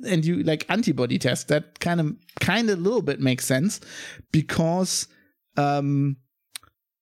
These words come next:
so you had it and then you get, get a test that proves that you had it and then you can go to work because then you're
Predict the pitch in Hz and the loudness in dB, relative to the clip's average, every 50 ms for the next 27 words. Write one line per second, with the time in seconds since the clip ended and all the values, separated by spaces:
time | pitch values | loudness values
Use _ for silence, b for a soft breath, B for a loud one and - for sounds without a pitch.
0 | _ _ _ _ _ _ _ _ - - - - 170 147 143 143 147 139 - 180 | _ _ _ _ _ _ _ _ -8 -4 0 0 0 0 0 0 0 0 2 2
1 | 220 220 139 127 139 - - _ _ _ - 143 143 147 147 151 151 151 147 143 | 0 0 0 0 -2 -4 -10 _ _ _ -2 0 2 2 2 2 2 2 0 0
2 | 135 - 156 143 139 - - - - 139 135 131 131 - - 170 156 - - 139 | 2 2 0 0 -2 -4 -8 -2 0 2 2 2 2 2 0 0 0 2 0 0
3 | 127 - - - - 226 254 254 233 - 151 127 - - 135 127 147 123 120 139 | 0 0 0 0 0 0 0 0 -2 -4 -4 -4 -2 0 0 2 2 2 2 0
4 | 165 175 - 143 139 143 147 147 143 143 131 - 143 131 135 127 127 131 160 196 | 0 -2 -2 0 0 2 2 2 0 0 0 0 0 2 0 0 2 0 0 2
5 | 175 143 - - - - - 139 123 127 - 147 139 139 143 135 131 127 127 127 | 0 0 -2 -2 -2 0 0 0 -2 0 0 0 2 2 2 2 2 2 0 0
6 | 131 131 | -2 -4